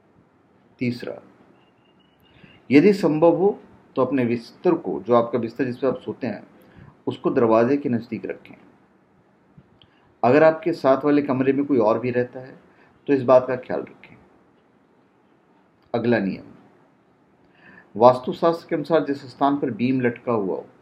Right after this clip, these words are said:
वो जगह भी अशुभ मानी जाती है। विवाह योग्य लड़के ऐसी जगह पर ना सोएं,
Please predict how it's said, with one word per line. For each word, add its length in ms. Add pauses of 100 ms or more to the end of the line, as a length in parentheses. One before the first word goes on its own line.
(1700)
वो 140
जगह 240
भी 160
अशुभ 360
मानी 240
जाती 280
है। 160 (720)
विवाह 400
योग्य 240
लड़के 400 (440)
ऐसी 300
जगह 180
पर 160
ना 180
सोएं, 420